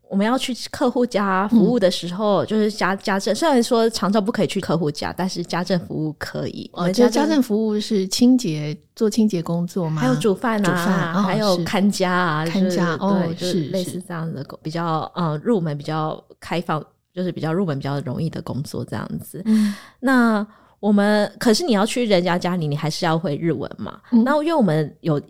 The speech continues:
Speaker 1: 将近一千名的菲律宾义工，
Speaker 2: 嗯。
Speaker 1: 那不一定每个人都会日文，然后有些可能不太行。
Speaker 2: 是。
Speaker 1: 所以我们不太会日文的话，我们就会出去工作。那不会日文的话，我们就给他上日文课啊，考试啊。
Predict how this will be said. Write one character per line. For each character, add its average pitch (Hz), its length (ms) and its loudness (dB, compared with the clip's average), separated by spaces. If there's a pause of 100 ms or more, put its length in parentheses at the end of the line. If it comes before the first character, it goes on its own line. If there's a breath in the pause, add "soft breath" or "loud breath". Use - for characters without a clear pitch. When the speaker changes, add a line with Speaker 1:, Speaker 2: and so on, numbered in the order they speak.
(240)
Speaker 1:
将 214 240 2
近 214 200 -2
一 220 80 4
千 202 220 0
名 170 160 -2
的 143 160 -2
菲 160 200 -2
律 160 120 0
宾 151 320 -4 (300)
义 190 140 -2
工， 147 240 0
Speaker 2:
嗯。 170 60 -8 (120)
Speaker 1:
那 196 420 2
不 277 140 0
一 - 40 0
定 240 120 2
每 156 100 4
个 156 120 0
人 139 220 2
都 160 180 2 (180)
会 175 140 2
日 160 180 0
文， 92 260 -2
然 143 120 -6
后 160 120 -2
有 151 80 2
些 156 140 0
可 147 120 -4
能 113 80 -4
不 107 60 -6
太 - 220 -4
行。 - 260 -6 (120)
Speaker 2:
是。 254 200 -4
Speaker 1:
所 254 120 6
以 294 40 6
我 277 80 4
们 175 300 2 (220 soft breath)
不 214 80 -2
太 233 120 -6 (160)
会 214 200 4
日 277 120 -2
文 180 200 4
的 160 100 0
话， 160 180 0
我 165 60 0
们 147 100 -2
就 160 60 -2
会 180 80 0
出 156 140 -4
去 160 160 -4
工 104 200 -4
作。 - 300 -6
那 220 140 -2
不 170 100 -6
会 220 140 0
日 220 80 0
文 170 120 0
的 160 80 -6
话， 190 120 -2
我 160 40 -4
们 143 120 -8
就 175 100 -4
给 - 100 -10
他 151 120 -6
上 160 200 -4
日 170 140 0
文 156 160 -2
课 160 240 -6
啊， 151 200 -6
考 - 220 -8
试 - 380 -4
啊。 - 120 -8